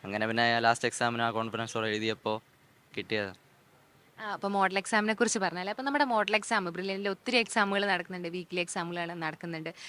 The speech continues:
Speaker 2: യൂണിറ്റ് എക്സാമുകൾ നടക്കുന്നുണ്ട്, അതുപോലെ മോഡൽ എക്സാമുകൾ നടക്കുന്നുണ്ട്. അപ്പം വിചാരിച്ച ആ ഒരു സ്കോറിലേക്ക് എത്താൻ പറ്റിയിട്ടുണ്ടായിരുന്നു എല്ലാ എക്സാമുകളിലും?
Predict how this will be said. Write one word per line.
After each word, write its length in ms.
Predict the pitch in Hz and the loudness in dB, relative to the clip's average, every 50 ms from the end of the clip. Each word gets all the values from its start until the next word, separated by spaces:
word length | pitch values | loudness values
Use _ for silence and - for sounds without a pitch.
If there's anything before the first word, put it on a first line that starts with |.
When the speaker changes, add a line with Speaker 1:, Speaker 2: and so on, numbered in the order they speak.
| - - | -8 -4
Speaker 2:
യൂണിറ്റ് 280 | 185 190 196 196 190 202 | -2 0 0 0 0 -2
എക്സാമുകൾ 400 | 190 - - 202 180 180 175 175 | -4 -4 -6 -8 -6 -6 -6 -6
നടക്കുന്നുണ്ട്, 460 | 175 170 156 160 160 170 165 160 156 | -2 -2 -4 -4 -4 -8 -10 -10 -10
അതുപോലെ 300 | 156 160 160 175 180 175 | -10 -10 -8 -8 -8 -6
മോഡൽ 320 | 185 185 180 180 185 202 202 | -4 0 2 2 2 4 2
എക്സാമുകൾ 400 | 196 - - 190 165 170 170 170 | 0 0 -2 -4 -4 -4 -4 -4
നടക്കുന്നുണ്ട്. 440 | 170 160 - - 180 175 175 180 | -6 -6 -8 -8 -10 -8 -4 0
അപ്പം 440 | - - 277 302 - 381 392 349 226 | 2 2 2 2 0 -2 -2 -2 0
വിചാരിച്ച 500 | 262 269 254 277 294 277 277 285 - - | 2 2 4 6 6 6 6 4 2 4
ആ 140 | 320 285 247 | 4 6 6
ഒരു 80 | 240 262 | 4 2
സ്കോറിലേക്ക് 600 | - - - 214 208 208 208 214 220 226 - 240 | 0 -6 -2 -2 0 0 0 0 -2 -2 -2 -2
എത്താൻ 320 | 208 185 _ - 226 233 | -4 -2 _ 2 2 4
പറ്റിയിട്ടുണ്ടായിരുന്നു 640 | 226 214 196 - 208 190 202 190 190 180 170 175 175 | 4 2 2 0 -4 -2 -2 2 2 2 2 2 -2
എല്ലാ 240 | 165 160 170 180 185 | -4 -2 0 0 -2
എക്സാമുകളിലും? 680 | 175 - - - 170 165 165 160 156 156 151 151 170 | -2 -2 -4 -6 -6 -4 -4 -6 -6 -6 -6 -8 -10